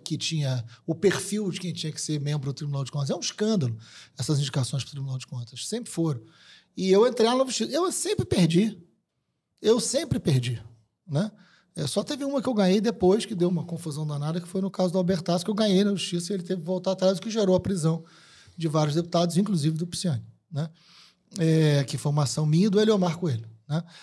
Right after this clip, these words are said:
É, eu votei contra, entrei na justiça, assim, eu tive os problemas que tive com um deputado que era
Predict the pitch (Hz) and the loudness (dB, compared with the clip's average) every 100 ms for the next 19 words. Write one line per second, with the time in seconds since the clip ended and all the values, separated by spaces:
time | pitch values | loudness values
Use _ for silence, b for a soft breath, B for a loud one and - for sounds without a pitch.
0 | b b 151 156 156 151 147 135 135 - | b b 0 4 6 6 6 4 0 -6
1 | - _ _ _ _ _ _ 220 170 196 | -16 _ _ _ _ _ _ 2 4 4
2 | 190 196 220 180 175 185 175 170 226 202 | 2 2 2 2 2 4 4 2 0 -4
3 | 202 180 220 - 359 415 - - 190 165 | -2 -2 -2 -2 2 4 4 2 2 4
4 | 208 233 269 - 202 226 269 262 247 - | 2 0 -4 0 0 -2 -6 -4 -4 2
5 | 185 190 226 320 277 247 285 | 2 2 -4 -4 -2 -2 -2